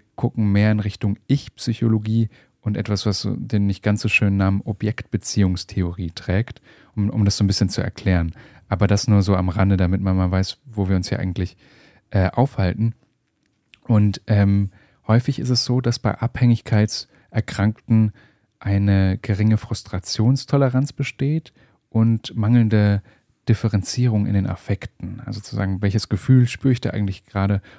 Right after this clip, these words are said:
Und auch schwache Ich-Grenzen. Also wie kann ich verhandeln zwischen meiner Innenwelt und der Außenwelt? Und diese Schwächen, und da spricht man auch von Ich-Schwächen, mit Ich meint es eigentlich so die Struktur, die gesamte Persönlichkeitsstruktur,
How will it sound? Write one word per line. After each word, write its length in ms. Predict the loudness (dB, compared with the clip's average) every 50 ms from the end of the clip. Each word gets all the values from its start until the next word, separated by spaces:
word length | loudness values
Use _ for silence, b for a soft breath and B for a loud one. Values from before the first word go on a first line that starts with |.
| B B
Und 100 | -6 -4
auch 120 | -4 -4 -4
schwache 320 | -2 -2 -2 0 -2 -6
Ich-Grenzen. 840 | -6 -6 -10 -10 -10 -12 -10 -8 -6 -6 -4 -6 -6 -8 -8 -8
Also 240 | -6 -6 -4 -2 0
wie 80 | 0 0
kann 240 | 0 2 2 4 4
ich 140 | 2 0
verhandeln 460 | -2 -4 -2 0 0 0 2 2 0 0
zwischen 420 | -2 -6 -6 -4 -2 -2 -2 -2 B B B B -2
meiner 260 | 0 2 2 2 2
Innenwelt 500 | 2 2 4 4 6 6 4 4 2 2
und 120 | -2 -2 -2
der 160 | -2 2 2
Außenwelt? 640 | 2 2 2 0 -4 -4 -4 -4 -4 -6 -8 -10 b b b b b b b b b b
Und 140 | -6 -2 0
diese 180 | 0 2 2 2
Schwächen, 600 | 2 2 0 2 2 0 0 -2 -2 0 0 0
und 180 | 0 -2 -4 -8 -10 -4 -2
da 100 | 0 0
spricht 260 | 0 -2 -4 -2 0
man 100 | -2 -2
auch 100 | -2 -4
von 180 | -2 -4 -4 0
Ich-Schwächen, 800 | -2 -2 -2 -2 -4 0 0 0 0 0 0 -2 -2 -2 -4 -8 -14 _ -2
mit 160 | -2 -2 0
Ich 300 | 2 -2 -2 -2 0 0
meint 180 | 0 2 2 2
es 120 | 0 -2
eigentlich 260 | -2 -2 0 0 -2
so 100 | -2 -2
die 160 | 0 0 0 -2
Struktur, 540 | -2 -2 -4 -4 -4 -2 2 4 4 6
die 100 | 4 4
gesamte 300 | 4 4 2 2 2 -2 -2
Persönlichkeitsstruktur, 1200 | 0 0 2 2 2 0 0 -4 -6 -16 -16 -14 -14 -14 -10 -10 -10 -10 -8 -2 0 0 0